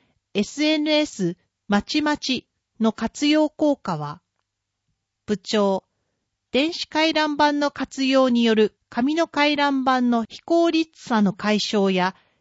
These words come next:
若年世代、非加入者の巻き込み、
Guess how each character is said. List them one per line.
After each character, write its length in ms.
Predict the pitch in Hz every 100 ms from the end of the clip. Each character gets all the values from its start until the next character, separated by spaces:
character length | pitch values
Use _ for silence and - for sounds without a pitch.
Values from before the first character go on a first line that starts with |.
| _ -
若 260 | 202 285
年 180 | 294 311
世 200 | 302 320
代、 300 | 254 190 - _ _ _
非 160 | - -
加 140 | 311
入 260 | 311 330 339
者 180 | - 233
の 100 | 190
巻 340 | 180 202 -
き 20 |
込 140 | - 262
み、 260 | 254 240